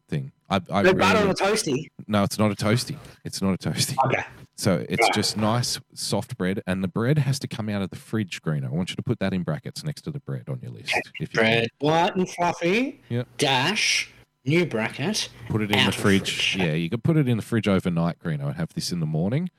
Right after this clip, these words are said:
Speaker 1: or put it in the fridge in the morning and have it at night.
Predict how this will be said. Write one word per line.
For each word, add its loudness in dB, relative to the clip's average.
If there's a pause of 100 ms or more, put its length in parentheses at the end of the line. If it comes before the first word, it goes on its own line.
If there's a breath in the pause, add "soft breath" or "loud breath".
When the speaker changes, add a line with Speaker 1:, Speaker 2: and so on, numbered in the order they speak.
(280 soft breath)
Speaker 1:
or 2
put 0
it -2
in -2
the -4
fridge -4
in -2
the -2
morning -2
and -4
have -6
it -8
at -10
night. -8